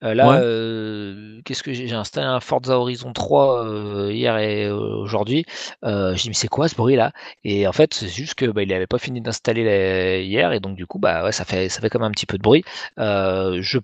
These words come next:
Speaker 1: pense que c'est quand même un petit peu plus contenu que sur la P S cinq. Euh, parce que quand j'ai installé The Last Guardian, euh, sur, euh, Last Guardian sur, euh, sur P S cinq, euh, ça fait vraiment, vraiment du bruit. Euh,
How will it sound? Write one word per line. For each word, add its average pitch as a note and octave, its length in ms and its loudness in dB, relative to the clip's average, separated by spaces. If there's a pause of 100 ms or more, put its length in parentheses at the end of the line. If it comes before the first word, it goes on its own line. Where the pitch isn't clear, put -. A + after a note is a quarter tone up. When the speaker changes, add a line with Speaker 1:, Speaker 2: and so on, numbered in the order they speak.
Speaker 1:
pense D3+ 200 2
que - 100 -8
c'est - 140 -2
quand - 120 0
même B2 80 0
un A#2+ 80 0
petit - 160 -8
peu D3 140 -4
plus C#3+ 160 -6
contenu C3+ 440 -8
que - 120 -10
sur - 160 -4
la G#2 100 0
P - 120 0
S - 80 -2
cinq. C#3 280 -2 (1200)
Euh, F#2 260 0
parce - 120 0
que G2 80 0
quand G#2+ 180 2
j'ai G#2 120 2
installé G#2 500 4
The G2 40 2
Last F#2+ 200 2
Guardian, G#2+ 400 -2
euh, F2 640 -4 (360)
sur, - 280 -4
euh, F2+ 120 0
Last G2+ 160 0
Guardian A2 320 0
sur, G2+ 220 -2
euh, F2+ 240 0
sur - 180 -4
P - 140 -2
S F#2+ 100 -2
cinq, A2 320 -4
euh, D#2 800 -2
ça - 180 -4
fait D2 320 -4
vraiment, G#2 400 2
vraiment G#2+ 220 2
du G2+ 100 -10
bruit. A#2+ 220 0 (800)
Euh, F2 1300 2